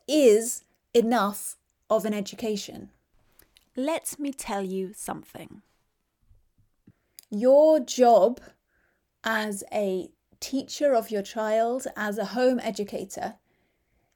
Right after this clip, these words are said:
is to take your child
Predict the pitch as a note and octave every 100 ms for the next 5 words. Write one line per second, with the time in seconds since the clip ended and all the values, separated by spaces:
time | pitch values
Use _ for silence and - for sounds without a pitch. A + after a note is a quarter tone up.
0 | _ A3+ - - - - _ _ _ _
1 | _ _ _ _ - B3 - - C4 D#4
2 | D#4 - C4+ C#4+ D#4 - A#3+ F#3+ - A#3
3 | D4